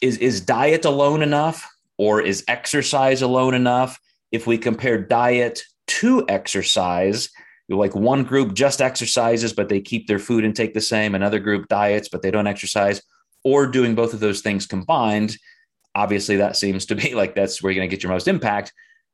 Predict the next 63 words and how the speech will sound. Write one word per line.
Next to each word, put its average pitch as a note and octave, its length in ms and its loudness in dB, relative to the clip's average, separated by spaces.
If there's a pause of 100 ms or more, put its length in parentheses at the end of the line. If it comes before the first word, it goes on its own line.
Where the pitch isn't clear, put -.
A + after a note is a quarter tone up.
(100)
But B2+ 280 2
they, A2+ 220 0
they A2+ 180 2
did A#2+ 200 2
a A2 40 4
really A#2 380 2
good A2+ 340 0
study A2+ 440 0
with G2+ 160 -2
this. A2+ 440 -2 (240)
Um, G2 400 -2 (140)
I F#2+ 60 -6
called D3+ 220 -2
it G#2 40 2
a G2 60 0
meta-analysis. F#2+ 640 -2
It E2 80 -12
may F2+ 100 -4
have E2+ 140 -4
been F2 100 -6
just - 160 -14
a D#2+ 60 -8
study. - 340 -6 (100)
Let E2+ 120 -8
me, E2+ 180 -8
let E2+ 80 -10
me F2 80 -8
get E2+ 160 -6
into F2 140 -6
this, E2+ 180 -8
and F#2 80 -10
I'll, F#2 220 -8
I'll E2+ 100 -6
see F2 140 -8
if E2+ 100 -6
I F2 40 -4
need E2+ 120 -8
to E2+ 60 -12
correct - 280 -6
that. - 200 -6 (800)
Um, A2 460 0 (100)
but A#2 200 2
this D#3+ 140 0
is G3+ 100 2
another F3 260 4
one D3 200 2
that C3 140 0
we C3+ 240 0
talked - 480 -4
about, E2+ 500 -6 (360)
uh, F#2 240 0 (160)
in G2 100 -2
a F#2+ 80 -2
previous G#2 500 -2
research F#2+ 440 -4
review. E2+ 420 -2
And F#2+ 100 0
I'm A2+ 100 2
gonna A#2 140 2
read B2 380 0
these G#2+ 280 0
things G2+ 300 -2
here F#2+ 500 -2